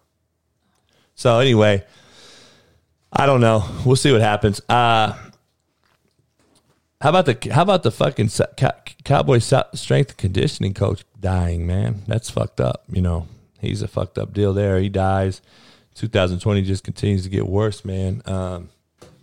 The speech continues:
and so we'll see. Uh, that's a sad situation, man. Young, young dude, relatively speaking, young dude. Um, so I don't know.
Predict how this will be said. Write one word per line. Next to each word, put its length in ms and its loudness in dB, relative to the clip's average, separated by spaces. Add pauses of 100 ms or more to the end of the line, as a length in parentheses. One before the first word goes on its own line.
(3000)
and 220 -8
so 380 -6 (680)
we'll 160 4
see. 400 2
Uh, 380 2 (340)
that's 180 -2
a 40 -2
sad 320 0
situation, 600 0
man. 260 0
Young, 360 0
young 320 -2
dude, 480 0
relatively 460 -2
speaking, 420 -4
young 240 -2
dude. 320 -4 (220)
Um, 400 -6 (1080)
so 160 -6
I 60 0
don't 140 -2
know. 220 -4